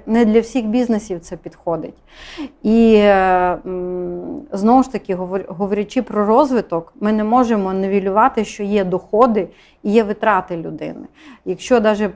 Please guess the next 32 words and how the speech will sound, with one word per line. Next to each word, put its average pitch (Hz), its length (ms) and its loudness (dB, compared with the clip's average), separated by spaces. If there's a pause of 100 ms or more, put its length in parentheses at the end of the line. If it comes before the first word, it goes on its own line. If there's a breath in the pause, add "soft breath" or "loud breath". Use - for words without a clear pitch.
(100)
ну, 196 220 -4
психологічні 220 800 0
якісь 202 340 -4
фактори 202 500 -2
брати, 180 400 -6
якщо 180 260 -4
людина 233 380 0
не 202 140 -4
думає 214 380 -2
про 190 160 -10
ті 233 160 -6
витрати, 214 460 -2
які 185 240 -6
вона 190 340 -6 (280 loud breath)
хоче 247 440 2
на 190 140 -10
себе 185 400 -8
зробити, 185 640 -4 (540 soft breath)
ну, 233 280 2
на 208 160 -4
себе, 175 440 -2
потім 196 400 -4
на 202 120 -4
оточення, 170 640 -8
потім 202 400 -6
на 180 160 -6
спільноту, 208 600 -2
потім 190 420 -8
на 175 200 -4
всю 180 240 -6
державу, 170 520 -2
да? 208 200 -2